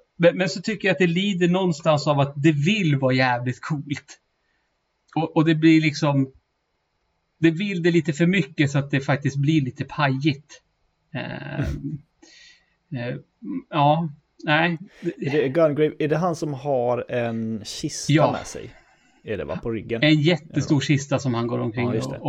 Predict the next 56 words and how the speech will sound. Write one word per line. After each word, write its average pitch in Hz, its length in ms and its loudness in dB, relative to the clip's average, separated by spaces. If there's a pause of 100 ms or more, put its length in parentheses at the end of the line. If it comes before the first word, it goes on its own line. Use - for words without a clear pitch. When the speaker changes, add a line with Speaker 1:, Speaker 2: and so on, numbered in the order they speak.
Speaker 1:
och, - 240 -12
och 143 60 -2
bär 123 220 0
på. 131 280 -10 (320)
Som 135 240 -2
han 123 160 -2
Speaker 2:
Vad 131 80 2
gör 156 140 4
han 135 100 -4
med, - 140 -6
sover 135 360 0
han 202 200 -2
i - 20 -2
den? 107 220 0
Är 131 80 -2
det 135 60 0
liksom 143 240 -4
som 139 140 -6
en 131 140 -4
sovsäck 143 680 -4 (180)
som 170 160 -8
han 160 60 -6
har 165 60 -6
med 135 200 -4
sig? 123 300 -10
Som, 135 140 -12
som, 127 120 -10
kan - 60 -12
du 139 60 -8
inte 131 140 2
Speaker 1:
Eh, 160 160 6
Speaker 2:
kampa, 151 320 2
Speaker 1:
han 160 220 4
Speaker 2:
eller? 214 80 4
Speaker 1:
använder 185 360 4
det 202 60 2
ju 214 100 0
mest 143 300 0
som 220 160 -2
ett 208 80 -4
basebollträ. 139 800 0 (360)
Eh, 127 580 0
Speaker 2:
Mm. 151 100 2 (180)
Speaker 1:
<laughs> - 240 -6
och - 280 -2 (180)
det 160 240 6
är 170 60 6
även 151 140 2
ki-, 147 340 2
kista 156 380 2
man 160 100 6
använder 143 380 4
sig 139 180 -2
för 139 120 2
att 127 120 2
blocka 165 640 2